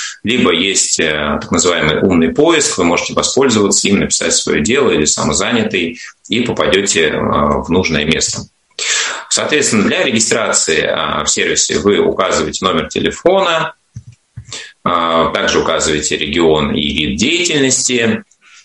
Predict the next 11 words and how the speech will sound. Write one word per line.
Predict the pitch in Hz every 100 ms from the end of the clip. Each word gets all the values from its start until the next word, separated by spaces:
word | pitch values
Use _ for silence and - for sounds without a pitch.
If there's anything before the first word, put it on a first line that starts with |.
| -
А, | 85 78 76
после | 123 123 - 80
этого | 120 160 151 135 131 -
вам | 110 107
необходимо | 85 - - 107 80
будет | 92 95 -
авторизовать | 76 - 90 90 95 73 -
сервис, | - 92 78 - - -
а, | - - - -
"Свое | - - -
дело" | 113 175 143 117